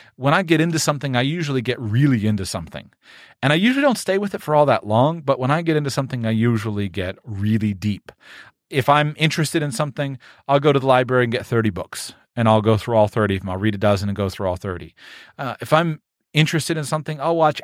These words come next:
hours of videos. I'll, I'll search out everything I can on it. Now, this is, has been very useful to me throughout my lifetime,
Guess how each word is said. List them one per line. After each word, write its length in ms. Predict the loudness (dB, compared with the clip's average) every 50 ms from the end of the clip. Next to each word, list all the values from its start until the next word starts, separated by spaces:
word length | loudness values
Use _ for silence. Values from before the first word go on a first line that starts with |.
| -4
hours 540 | 0 2 4 4 4 4 4 2 0 0 -2
of 100 | -4 -4
videos. 500 | -2 0 0 2 0 0 -2 -4 -6 -8
I'll, 340 | -8 -4 0 2 2 2 4
I'll 200 | 4 4 4 2 0 -6 -18 -20 _
search 360 | -8 0 2 2 2 2 2
out 140 | 2 2 4
everything 380 | 2 2 0 -2 -6 -6 -8 -8
I 100 | -8 -8
can 340 | -8 -6 -4 -2 -2 -2 -2
on 140 | -6 -8
it. 120 | -12 -10 -8
Now, 80 | -4
this 240 | 0 2 2 2 0
is, 220 | -2 -6 -8 -10 -12 _ _ _ _ 0
has 160 | 0 0 2
been 180 | 2 0 0 2
very 240 | 2 2 2 2
useful 440 | 2 2 2 2 2 2 0 0 -2
to 120 | -2 -4 -8
me 160 | -8 -8 -8
throughout 280 | -2 0 0 0 0
my 80 | 0 0
lifetime, 640 | 2 2 2 2 0 -2 -6 -8 -8 -8 -12 -16